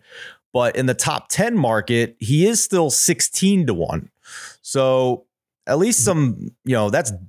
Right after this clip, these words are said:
double the odds now of what he's plummeted to in the first quarterback market. And if you think he's going to be a top ten pick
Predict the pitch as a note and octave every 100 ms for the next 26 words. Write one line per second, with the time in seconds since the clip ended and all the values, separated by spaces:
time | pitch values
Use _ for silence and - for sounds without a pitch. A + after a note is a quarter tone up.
0 | G#2+ C#3+ F#3 F#3 C3 B2+ D3 C3 G#2+ G#2
1 | G2+ G#2 F#2 A2+ G#2 G#2+ F2+ - B2 C#3
2 | C3 G2 D#2 G#2 G2 F#2+ A2+ G#2 - B2
3 | A#2 F2+ F2+ E2+ F2+ F2 E2+ F#2 F2 F2
4 | G2 G2 F#2+ G#2+ G2+ B2+ C3 B2+ G#2 E2+
5 | A2 A2+ G#2 F2 G#2 G2+ G2 - F#2 -
6 | G2+ - A2 F#2 F2+ - D3 A2+ -